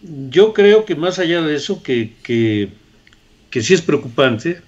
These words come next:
precisamente por lo mismo que mencionaba Arturo, por lo que acaba de, de, de exhibir hace unos días en su, en su debate el, el, con, con Buscaglia, el, el fiscal Gertz, eh, que por lo menos la narrativa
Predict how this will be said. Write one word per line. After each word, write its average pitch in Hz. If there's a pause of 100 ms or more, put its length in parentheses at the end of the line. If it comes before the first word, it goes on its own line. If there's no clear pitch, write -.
(140)
precisamente 135
por 117
lo 110
mismo 151
que 117
mencionaba 117
Arturo, 117 (400)
por 117
lo 117
que 123
acaba 147
de, 120
de, 104 (320)
de 135
exhibir 139
hace 147
unos 147
días 151
en 117
su, 110
en 110
su 113
debate 135
el, 110 (480)
el, 110
con, 113
con 110
Buscaglia, 139
el, 107 (420)
el 117
fiscal 131
Gertz, 135 (680)
eh, 147 (140)
que 165
por 156
lo 170
menos 247
la 180
narrativa 180